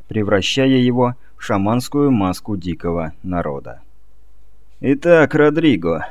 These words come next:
ровным голосом проговорил глава корпорации, тщательно полируя пилочкой ногти, и без того идеальные. «Ты по-прежнему ничего не хочешь мне сказать». Привязанный мучительно замычал, задёргался в своих путах.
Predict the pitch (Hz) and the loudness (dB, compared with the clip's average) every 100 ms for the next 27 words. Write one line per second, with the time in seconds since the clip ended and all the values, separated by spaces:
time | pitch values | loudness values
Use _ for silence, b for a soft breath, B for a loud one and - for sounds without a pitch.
0 | B 117 110 104 107 104 101 104 113 135 | B -2 2 2 2 2 2 2 2 0
1 | 135 135 120 110 113 113 117 110 104 101 | 0 0 2 4 4 4 4 6 6 4
2 | 104 101 98 95 95 139 143 135 - 123 | 2 4 2 2 2 0 0 0 0 0
3 | 156 147 151 147 147 - 139 135 120 127 | 2 2 4 2 0 2 6 6 6 4
4 | 127 - 117 123 123 - 104 104 104 - | 4 4 2 2 0 0 0 2 -2 -2
5 | 127 127 131 160 127 - 95 87 90 98 | -4 -4 -6 -2 -2 0 0 2 2 0
6 | 101 107 87 76 71 62 - - - - | 2 2 2 -2 -8 -12 -16 -16 -16 -16
7 | - - 190 185 180 147 131 131 131 131 | -16 -10 -2 2 4 4 6 6 6 6
8 | 147 143 135 117 113 107 123 131 113 101 | 4 4 4 2 0 2 2 2 2 0
9 | 123 - 107 95 87 - 113 131 113 65 | -2 -4 -2 0 -2 0 0 2 2 0
10 | - - - - - - - - - - | -6 -18 -16 -16 -18 -20 -20 -18 -16 -4
11 | 120 127 139 127 135 135 139 135 135 143 | 2 6 8 8 6 6 6 4 2 2
12 | 131 135 127 139 131 151 135 90 80 95 | 4 4 6 6 6 6 6 6 2 0
13 | 120 117 135 120 101 - 90 - 101 98 | 2 6 4 4 0 -2 -8 -4 -2 0
14 | - - 90 82 - | -2 -4 -4 -4 -8